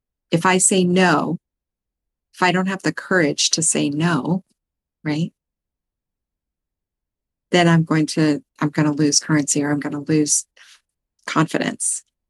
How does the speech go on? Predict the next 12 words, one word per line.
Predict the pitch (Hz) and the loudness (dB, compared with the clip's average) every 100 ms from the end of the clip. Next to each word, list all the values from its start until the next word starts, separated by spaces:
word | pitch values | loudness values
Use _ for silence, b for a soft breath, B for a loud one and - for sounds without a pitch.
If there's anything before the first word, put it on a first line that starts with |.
| _ _ _ _ _ _ _ _ _ | _ _ _ _ _ _ _ _ _
And | - 175 | 0 0
that's | 170 175 202 - - - _ _ _ _ _ _ _ _ _ - | 2 2 2 -2 -6 -6 _ _ _ _ _ _ _ _ _ -10
the, | 160 - | -4 -4
the | - - - | -2 -4 0
understanding | 185 190 185 147 156 175 185 | 0 2 0 0 0 0 0
and | 165 | -2
the | 156 | -4
ability | 143 151 156 156 | -2 0 0 -2
to | 156 | -4
kind | 160 156 | -4 -4
of | 151 147 | -4 -6
have | - - | -6 -6